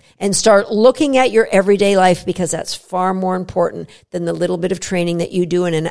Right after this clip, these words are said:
hour at class, if you're going to a class, or, or five minutes at home in a training session.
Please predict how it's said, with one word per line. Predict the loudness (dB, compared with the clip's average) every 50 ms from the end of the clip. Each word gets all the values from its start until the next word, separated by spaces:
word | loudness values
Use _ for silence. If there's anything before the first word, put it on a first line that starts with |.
| -6
hour | -2 0 0 2 2 2
at | 2 0 -2 -4
class, | -2 -2 0 2 2 2 2 2 0 0 0 -4 _ _ _ _ _ _ _ _ _ _ _ _ _
if | -6 -4
you're | -4 -2
going | 0 0 -2 0
to | -2 -2
a | -4
class, | -2 0 0 2 2 2 0 -2 0
or, | 2 4 4 6 6 4 2 0 -2 -10 _ _
or | -2 0 0 0 0
five | 0 0 0 0 0
minutes | -2 -4 -4 -4 -4 -6 -6 -6 -8 -8 -8 -12 _ _
at | -12 -10 -10
home | -8 -6 -4 -4 -4 -4 -6 -8 -8
in | -8 -8
a | -8 -8
training | -8 -10 -8 -8 -8 -8
session. | -8 -10 -10 -10 -10 -10 -10 -10 -12 -16